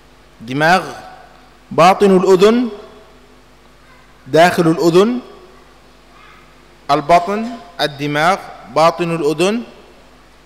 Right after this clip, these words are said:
القبل، الدبر. خمسة. مرة أخرى، ما هو الجوف؟ الجوف البطن والدماغ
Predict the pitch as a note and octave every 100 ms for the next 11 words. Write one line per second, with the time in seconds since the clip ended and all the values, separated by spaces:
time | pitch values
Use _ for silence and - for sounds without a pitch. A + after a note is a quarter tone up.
0 | _ _ _ _ _ _ _ _ _ _
1 | _ _ _ _ D#3+ E3+ G#3 G#3 B3+ D4
2 | C#4 - D#3+ E3 D3 C3 G#2 - - -
3 | - _ - A2+ - - - - - -
4 | _ _ _ _ _ _ _ _ _ _
5 | _ _ _ - D3+ C#3 C3+ G#2 - D2+
6 | - - - _ _ _ _ _ _ C3+
7 | D#3+ D#3+ C#3+ A#2 G#2 - - - - -
8 | _ _ _ _ _ _ _ _ - C#3+
9 | C#3+ C#3 F#3+ C#4+ - - - - _ _
10 | _ - D#3 D3+ E3+ A2+ G2 - - -
11 | - _ _ _ _ _ _ _ _ _
12 | _ _ _ - C3+ C3 D3+ D#3+ B2+